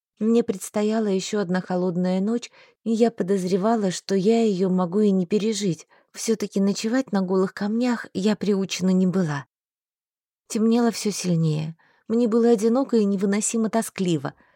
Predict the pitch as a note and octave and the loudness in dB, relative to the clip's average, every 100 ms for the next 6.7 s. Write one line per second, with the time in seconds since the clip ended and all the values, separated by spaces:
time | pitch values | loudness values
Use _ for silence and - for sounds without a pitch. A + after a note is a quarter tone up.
0 | _ _ - B3+ B3+ - G#3 A3 A3 G#3 | _ _ -6 -4 -4 -2 0 2 0 -2
1 | F#3+ A#3+ A3 G3 F3+ E3+ F#3+ F3 - F3+ | -2 0 0 0 -2 -2 -6 -4 -2 -2
2 | F3 F#3 - - E3+ E3 F3 - E3+ D#3 | 0 -2 -6 -10 -8 -6 -6 -6 -6 -6
3 | - - _ _ - A3+ A#3 - A#3+ A3 | -10 -20 _ _ -4 -2 -2 0 -2 -2
4 | - G3+ A#3 - G3 C#3 - - _ _ | -4 -4 -4 -2 -2 -2 -6 -20 _ _
5 | G3 G#3+ - G3 - G#3 - A3+ G3 A3+ | -6 -4 -2 -4 -2 -6 -4 -6 -4 0
6 | A#3 F#3+ - D#3+ D3 C#3 | 0 -2 -2 -4 -4 -8